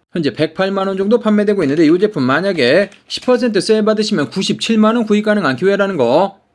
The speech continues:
재고가 얼마 남지 않았습니다. 빠르게 확인해 보시면 되고 이 제품 같은 경우는 계속해서 지켜보시면서 매일매일 들어가서 가격이 떨어지는지 확인해 보셔야지 되겠습니다.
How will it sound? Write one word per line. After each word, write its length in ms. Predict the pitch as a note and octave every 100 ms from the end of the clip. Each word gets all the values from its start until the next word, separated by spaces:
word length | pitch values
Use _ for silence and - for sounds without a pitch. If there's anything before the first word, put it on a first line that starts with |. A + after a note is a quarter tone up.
| _
재고가 400 | D3 F#3 G3+ C3
얼마 240 | E3+ G#3
남지 240 | G#3+ G3+ C3
않았습니다. 520 | D#3 F#3+ G#3 D#3+ B2
빠르게 300 | F#3 F#3 A3
확인해 340 | G3+ G3+ G3+
보시면 320 | G3 G3+ C#3
되고 460 | B2+ F#3 B2+ E3 G3 - _ -
이 80 | F3
제품 240 | A#3+ A#3
같은 260 | A#3+ A#3 A#3+
경우는 280 | A#3+ G3+ C#3
계속해서 640 | D#3 F#3+ G#3 G#3+ A3 B3
지켜보시면서 960 | G#3+ G#3+ A3 G#3 G#3+ E3+ C#3 G#3+ C#3 G#2+
매일매일 500 | D3 F3 G#3+ G#3+ D3+
들어가서 480 | D3 G3+ G#3 G#3 C#3
가격이 400 | D3+ F3 F#3+ C3
떨어지는지 560 | G3 G#3 G3+ G#3 G#3 A#3
확인해 360 | G#3 C3 B2+
보셔야지 380 | E3 F3 D#3+ A#2
되겠습니다. 720 | D3 E3+ G3 D#3+ A2+ D#3 G3